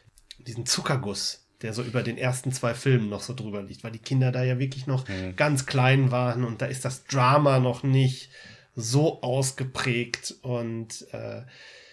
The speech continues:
Speaker 1: die, die beiden Filme, mit denen musste ich immer so ein bisschen warm werden, das hat immer so ein bisschen gebraucht, die fand ich, glaub ich, damals, als sie ins Kino kam, fand ich den ersten irgendwie okay, aber auch irgendwie doof und im Nachhinein finde ich den halt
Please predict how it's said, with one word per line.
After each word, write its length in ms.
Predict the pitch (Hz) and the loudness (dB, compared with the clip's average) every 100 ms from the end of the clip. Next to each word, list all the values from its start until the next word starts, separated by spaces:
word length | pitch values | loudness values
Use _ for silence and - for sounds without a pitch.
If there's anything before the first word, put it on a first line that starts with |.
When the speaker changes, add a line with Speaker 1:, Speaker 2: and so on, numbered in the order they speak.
| _ _ - 123 123 139 _ _ _ - | _ _ -10 -8 -8 -10 _ _ _ -8
Speaker 1:
die, 200 | 180 - - - | -8 -8 -16 -10
die 80 | 165 | -2
beiden 320 | 170 165 160 | 2 2 0
Filme, 680 | 131 156 151 151 151 147 139 - | -2 -2 0 0 0 -2 -4 -10
mit 300 | - 160 143 | -10 -6 -2
denen 140 | 165 175 | 0 2
musste 240 | 190 190 | 2 0
ich 80 | - | -2
immer 180 | 165 139 | 0 2
so 80 | |
ein 40 | 135 | 2
bisschen 300 | 127 117 107 | 0 -2 -2
warm 340 | 127 214 233 | 0 0 0
werden, 380 | 120 123 247 220 | 0 0 0 -2
das 160 | 131 151 | -4 -6
hat 120 | 165 | -6
immer 200 | 151 135 135 | -4 -2 0
so 80 | |
ein 80 | 139 | 0
bisschen 260 | 135 139 127 | 0 0 -2
gebraucht, 640 | 110 - 113 175 - - | -4 -10 -4 -2 -2 -6
die 60 | 123 | -6
fand 240 | 135 143 | -2 -4
ich, 200 | 131 - _ _ | -6 -12 _ _
glaub 200 | 127 131 | -8 -6
ich, 80 | 131 | -6
damals, 360 | 131 156 139 | -4 -4 -4
als 160 | 127 131 | -6 -8
sie 240 | 131 127 - | -10 -12 -10
ins 200 | 139 131 | -12 -10
Kino 260 | - 143 135 | -6 -4 -2
kam, 180 | 131 | -4
fand 160 | 127 123 | -4 -6
ich 80 | - | -10
den 140 | 117 | -14
ersten 300 | 123 131 - | -10 -12 -10
irgendwie 380 | 113 110 104 98 | -12 -12 -12 -14
okay, 440 | - - 127 135 160 | -12 -8 0 0 0
aber 220 | 113 113 | -4 -8
auch 140 | 123 | -8
irgendwie 220 | 123 104 98 | -10 -10 -8
doof 460 | 104 151 190 - - | -4 -4 -4 -8 -8
und 420 | 127 120 120 127 - - - | -6 -4 -6 -10 -18 -20 -18
im 120 | - 107 | -10 -6
Nachhinein 640 | 120 131 131 131 135 131 _ _ | -4 -2 0 2 0 -2 _ _
finde 160 | - 127 | -4 -2
ich 60 | 127 | -2
den 160 | 110 | -4
halt 220 | 107 - | -6 -10